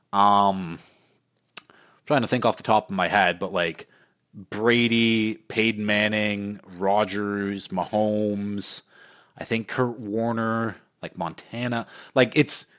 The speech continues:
it's very few quarterbacks and people who have won multiple, multiple M V Ps. Lamar puts himself on that list now, and he was absolutely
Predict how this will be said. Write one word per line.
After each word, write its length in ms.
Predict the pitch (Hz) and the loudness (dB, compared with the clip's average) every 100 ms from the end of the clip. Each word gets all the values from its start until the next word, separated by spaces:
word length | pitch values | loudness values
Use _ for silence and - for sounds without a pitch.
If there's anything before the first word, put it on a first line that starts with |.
| _ | _
it's 100 | - | -4
very 360 | 123 165 208 196 | 4 8 8 6
few 880 | - - 156 170 165 151 127 113 - | 0 0 4 6 6 4 2 -2 -6
quarterbacks 960 | - 143 127 113 107 98 - - - - | 2 4 4 4 6 4 4 4 4 4
and 160 | 110 98 | 0 -4
people 400 | 117 104 101 92 | -6 -2 -2 -2
who 160 | 107 | -2
have 120 | 98 | -2
won 380 | 98 104 98 95 - - - | 0 0 0 -2 -10 -20 -14
multiple, 460 | 110 110 104 101 101 - | 0 0 2 -2 -4 -2
multiple 500 | 120 127 127 - 117 | 4 4 4 0 0
M 100 | 110 | 0
V 160 | 104 101 | -2 -4
Ps. 400 | - 98 95 95 | -2 0 0 -2
Lamar 260 | 98 107 | 0 0
puts 200 | - 104 | 0 -6
himself 360 | 101 - 95 - | 0 2 0 0
on 140 | 98 | -2
that 180 | 90 87 | -2 -4
list 260 | 90 - - | -4 -2 -2
now, 440 | 90 87 90 85 - - - _ - | -2 -4 -4 -6 -14 -20 -20 _ 0
and 440 | 117 113 113 110 | 4 4 4 0
he 320 | - 117 113 | -4 -2 0
was 580 | 113 117 113 110 107 101 | 2 2 4 2 2 0
absolutely 1160 | 101 107 - - 104 104 104 104 104 98 92 92 | 2 2 2 0 0 -2 -4 -6 -4 -4 -4 -8